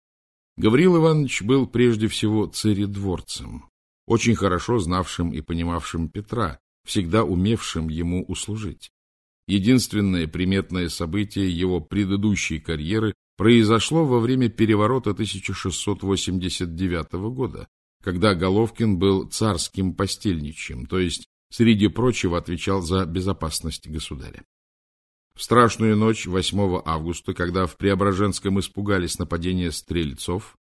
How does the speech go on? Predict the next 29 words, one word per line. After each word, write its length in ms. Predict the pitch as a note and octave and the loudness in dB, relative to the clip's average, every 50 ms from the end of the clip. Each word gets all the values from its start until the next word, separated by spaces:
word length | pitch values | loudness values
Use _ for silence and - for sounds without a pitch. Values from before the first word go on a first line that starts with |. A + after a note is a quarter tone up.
| _ - | _ 0
и 140 | - A2 | 4 4
юный 380 | A2 G2+ G2 B2 B2+ B2 B2 A#2 | 4 6 6 4 6 6 6 6
Пётр 360 | - C3 B2+ A#2 - A2 G#2 | 6 6 4 4 4 2 2
сбежал 480 | F#2+ E2+ E2+ A2 A2 G2 A#2 A2+ G#2 G2 | 2 2 2 2 2 4 4 2 2 2
из 140 | F#2+ E2+ D#2+ | 2 0 0
дворца 420 | F2+ F#2+ F#2+ F#2 - - - F#2+ | 0 0 0 0 -2 -2 -2 -2
в 60 | F2 | -2
одном 320 | E2+ E2 F2 E2+ D#2+ C2 - | -2 -2 -2 -2 -2 -2 -6
исподнем, 500 | - - G#2 G#2 G#2 G2+ G#2 G2+ F#2+ - _ _ _ _ - | -6 -4 -2 0 0 2 2 0 0 -2 _ _ _ _ -6
Головкин 520 | - G2 A#2 D#3+ F#3+ F#3 - - F3+ E3+ C#3+ | 0 2 4 4 4 4 2 0 0 0 0
сопровождал 880 | - - D#3 D3+ D3+ C#3+ C3 A#2+ A#2 G#2+ F#2+ E2 D#2+ F#2 F#2 G2+ G#2 | 2 0 0 2 2 2 4 4 4 4 2 2 0 0 0 0 -2
царя 400 | - - B2+ A2 F#2 F#2 F2+ F2 | -2 -2 0 0 0 0 0 -2
до 180 | E2+ E2 F#2+ | -2 -2 -4
Троицы. 680 | - - A#2 A#2 F2+ D2+ - - - - - - - - _ _ _ _ _ _ _ _ _ _ _ _ | -4 -4 -4 -4 -4 -4 -6 -10 -10 -12 -10 -12 -14 -18 _ _ _ _ _ _ _ _ _ _ _ _
Правда, 320 | - G2+ G#2 F#2+ F2+ F#2 | 2 4 4 4 4 2
с 80 | - - | -2 0
ними 220 | G#2 G#2 G2 F#2+ | 2 2 2 2
был 340 | F2 E2 G2 G2 F#2+ F#2 E2+ | 2 2 2 2 2 2 0
ещё 440 | - - F2+ F#2+ F2 - - - F#2+ | -2 -4 -4 -4 -2 -2 0 0 2
и 120 | F#2 F2 | 2 0
какой-то 500 | D#2+ - E2+ - F#2+ F#2 F2+ - - E2+ D#2+ _ | 0 -4 -6 -4 -2 -4 -2 -2 -6 -10 -8 _
Карло, 520 | - D3 C#3 A2+ E2+ D2 A#1+ A1+ G#1+ - _ _ _ _ | -6 -4 -4 -4 -4 -6 -6 -8 -10 -12 _ _ _ _
разделивший 720 | - G2 G#2+ G#2 F2+ F#2 G#2 G2 F#2 F2 - - F2+ E2+ | 2 2 4 4 4 4 4 4 4 2 0 -2 -4 -4
с 80 | D2+ - | -4 -4
постельничьим 800 | - F2 E2 - - - F#2 F2 F2 F2 D#2+ - - E2 E2 - | -4 -6 -6 -6 -4 -4 -2 0 0 -2 -2 -4 -4 -4 -4 -4
сомнительную 760 | - - A2 G#2+ G#2 F#2 E2 D2+ - E2+ F2 F#2 F#2 F2+ F2+ | -4 -2 0 2 2 2 0 -2 -4 -4 -4 -2 -2 -2 -2
славу 420 | - - E2 E2 E2 E2 E2 D2+ D2 | -4 -4 -4 -4 -4 -4 -4 -6 -6
царского 640 | - - E2+ D#2+ D2 C#2 - - D2+ D2+ C#2 - | -6 -4 -4 -4 -4 -6 -8 -8 -8 -8 -8 -8
спасения. 680 | - - - - G2+ - - - - - - - - - | -10 -12 -10 -10 -10 -10 -10 -12 -14 -16 -16 -18 -20 -20